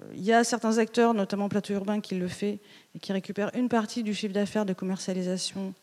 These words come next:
des promoteurs, sur notamment l'opération Brunzo. On a trouvé ça très intéressant. Intégrer plus largement les budgets urbanistes transitoires dans les budgets de maîtrise d'œuvre. Et enfin, pérenniser des fonds publics,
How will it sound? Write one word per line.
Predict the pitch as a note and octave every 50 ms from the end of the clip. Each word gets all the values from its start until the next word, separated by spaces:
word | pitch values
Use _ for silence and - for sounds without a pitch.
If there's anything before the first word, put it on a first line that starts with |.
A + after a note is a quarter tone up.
| _ -
des | F3+ G#3
promoteurs, | - - - F#3 F3+ F3 E3 - G3+ A#3 A3+
sur | - - - F3
notamment | E3+ F3 F3 - G3 F#3 F#3 F#3 -
l'opération | - F#3 - G3 F#3 F3+ - - G3
Brunzo. | F#3+ F#3+ F#3+ G3+ G3+ F#3 F#3+ G#3 A#3+ C#4 - - - - - - _ - - - -
On | A2+
a | G#2+ G2
trouvé | - - G2 G2
ça | - - C#3+
très | - - -
intéressant. | F#3 F3+ - F3 F3 F3 E3+ - A#3 C#4+ - - _ _ - - - - - - - - - - - - - -
Intégrer | A3+ A#3 A3+ C4+ C#4 C#4 D4+
plus | B3+ B3 C4
largement | B3+ C4 B3+ A#3+ C4+ C4 C4+ C4 C4+
les | C4 A#3+
budgets | A3 G#3+ A#3 G3+ A3+ B3+
urbanistes | B3 A3+ A3+ A3 A3+ A3+ -
transitoires | - A#3 A3 A3+ A3+ - - A#3+ A#3 A3+
dans | A3+ A3+ C4
les | C#4+ C#4+ B3+
budgets | A3 A#3+ A3 A3+ A#3
de | A3
maîtrise | A3 G#3 - - G#3+ G#3
d'œuvre. | G3 G#3 A3+ C#4 C4+ G#3 - E3+ - - - _ _ _ _ _ _ _ _ _ _ _ - - -
Et | A3
enfin, | G#3+ G#3+ G3 - A#3 A3+ C4 C4+ - - - - - - - - - _ -
pérenniser | C4 B3+ B3 B3+ C4 A3+ B3 B3+
des | G#3+
fonds | A#3+ - B3+ B3+
publics, | A#3 - A#3 A3 A3+ B3 C4+ C4 - - - -